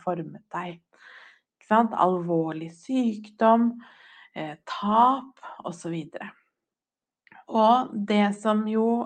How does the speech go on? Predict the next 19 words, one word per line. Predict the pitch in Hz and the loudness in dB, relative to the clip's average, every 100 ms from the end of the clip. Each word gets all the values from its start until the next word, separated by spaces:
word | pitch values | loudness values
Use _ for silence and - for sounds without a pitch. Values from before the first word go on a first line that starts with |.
| - | 0
er, | 208 294 339 233 | 2 2 0 0
er | 214 208 208 | 2 4 4
jo | 214 | 2
at | 208 - _ _ _ _ _ _ _ _ _ - | -2 -16 _ _ _ _ _ _ _ _ _ -12
man | 247 | -4
kan | 240 220 | 0 2
jo | 233 | 2
kanskje | 247 208 208 | 0 -2 -6
påstå | - 175 170 - 254 311 - 175 | -2 -4 -2 0 2 2 2 4
at | 196 220 214 - | 4 2 -4 -8
de | 226 | -8
færreste | - 240 214 156 - - | -6 -4 -2 -4 -10 -8
av | 165 233 | 0 0
oss | 269 - - - | 0 -4 -6 4
har | 247 262 | 4 4
kanskje | 247 196 - | -2 -2 -6
opplevd | - - - 185 170 170 | -8 -14 -8 -6 -6 -8
nettopp | 160 - - 165 - | -14 -12 -14 -14 -12
det. | 160 | -12